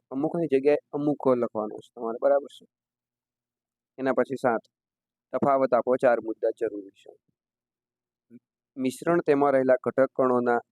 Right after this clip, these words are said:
ગુણધર્મો ધરાવે છે, જ્યારે સંયોજન નવા સર્જતા પદાર્થના ગુણધર્મો મૂળ પદાર્થના ગુણધર્મોથી સંપૂર્ણ અલગ હોય છે. મિશ્રણની સંરચના પરિવર્તનશીલ હોય છે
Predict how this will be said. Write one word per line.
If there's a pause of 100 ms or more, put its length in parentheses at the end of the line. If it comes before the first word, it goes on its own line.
ગુણધર્મો
ધરાવે
છે, (520)
જ્યારે
સંયોજન (220)
નવા
સર્જતા (420)
પદાર્થના
ગુણધર્મો
મૂળ
પદાર્થના
ગુણધર્મોથી (140)
સંપૂર્ણ (140)
અલગ
હોય
છે. (1500)
મિશ્રણની
સંરચના
પરિવર્તનશીલ
હોય
છે